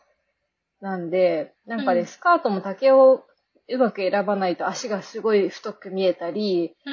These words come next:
Speaker 2: ん。
Speaker 1: 上もなんか選ばないとめちゃくちゃ貧相に見えたりするんで、
Speaker 2: うん。
Speaker 1: なんかそこはね、結構どうしようかなって参考にはしてて、
Speaker 2: うん、うん。
Speaker 1: なんか結構そういうのでググるとサイトが出てきて、おー、なるほどって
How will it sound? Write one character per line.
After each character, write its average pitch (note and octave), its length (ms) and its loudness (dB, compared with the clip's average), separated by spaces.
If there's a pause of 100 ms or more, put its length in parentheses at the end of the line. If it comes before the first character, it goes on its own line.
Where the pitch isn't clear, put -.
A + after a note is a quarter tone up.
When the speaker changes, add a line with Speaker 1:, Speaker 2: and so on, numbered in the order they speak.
(140)
Speaker 2:
ん。 A#3 40 -4
Speaker 1:
上 B3+ 360 10
も B3 260 4
な A#3+ 100 2
ん A3 160 -4
か - 320 -6 (200)
選 G#3+ 240 -2
ば G#3+ 120 -2
な F#3+ 120 -4
い E3+ 100 -4
と G#3+ 400 4
め F#3 100 -8
ち G#3+ 100 -6
ゃ A#3 60 -6
く - 100 -18
ち - 120 -6
ゃ A3+ 280 -2
貧 A#3+ 260 2
相 F#3+ 220 -2
に E3+ 100 -4
見 F#3+ 140 0
え F3 80 0
た D#3+ 120 -10
り F3 80 -12
す F#3+ 200 -14
る F3 160 -8
ん E3 100 -12
で、 - 400 -2 (180)
Speaker 2:
う C#4 40 -16
ん。 A#3+ 300 -8
Speaker 1:
な G#3 100 -12
ん F#3 40 -10
か F3 100 -14
そ A3+ 140 -20
こ A#3 140 -6
は A#3 100 2
ね、 G#3 140 -2
結 G3 260 -12
構 - 300 -12 (540)
ど G#3 80 -4
う G3 60 -6
し - 120 -10
よ E3+ 80 2
う - 20 -6
か F3 160 -2
な F3+ 180 -2
っ - 220 -10
て - 220 -20
参 F#3 240 -8
考 F#3 140 0
に E3 120 -10
は F3 80 -12
し - 100 -16
て - 140 -12
て、 A#3+ 640 2
Speaker 2:
う D4 100 -10
ん、 A3 200 -8
う B3 100 -14
ん。 - 20 -8
Speaker 1:
な G3+ 80 -4
ん F#3 140 -8
か - 240 -12 (420)
結 F#4 140 -8
構 G3+ 100 2
そ B3+ 200 6
う B3+ 40 6
い B3 120 2
う A#3+ 40 4
の G#3 120 4
で F3 100 0
グ F#3+ 180 -2
グ G3 100 0
る E3+ 80 -8
と G3 100 -16
サ - 160 -8
イ F3+ 100 -4
ト F#3 100 -6
が F3 100 -2
出 F3+ 100 -6
て E3 120 -12
き - 80 -20
て、 - 220 -12
お G3 260 2
ー、 F#3 40 -2
な F#3+ 100 0
る G3+ 100 0
ほ A3+ 180 -4
ど A#3+ 260 6
っ - 40 -10
て - 360 -6